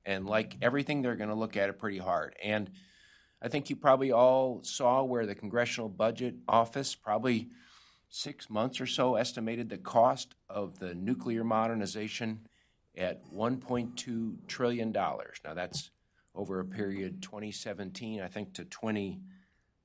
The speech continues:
forty-six, but nevertheless, a significant amount of money. And the biggest component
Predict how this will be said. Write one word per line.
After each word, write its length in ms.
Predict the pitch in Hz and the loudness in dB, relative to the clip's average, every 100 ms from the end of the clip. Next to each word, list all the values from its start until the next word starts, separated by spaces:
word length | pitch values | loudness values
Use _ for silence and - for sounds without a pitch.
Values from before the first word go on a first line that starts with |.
| _ | _
forty-six, 680 | - 233 95 - 135 101 - | 0 2 2 0 -2 -4 -6
but 180 | 127 110 | -8 0
nevertheless, 580 | 143 143 127 123 120 - | 2 4 4 4 2 -4
a 100 | 98 | -10
significant 540 | 92 101 110 107 98 95 | -10 -6 -6 -4 -4 0
amount 160 | 92 | 0
of 80 | 92 | -2
money. 280 | 76 62 - | -6 -10 -6
And 200 | 123 127 | 0 2
the 60 | 117 | 0
biggest 640 | - 139 151 185 190 - - _ _ - | -2 0 2 2 0 -6 -18 _ _ -10
component 640 | 127 120 156 170 107 95 | -8 -4 -2 -2 -4 -8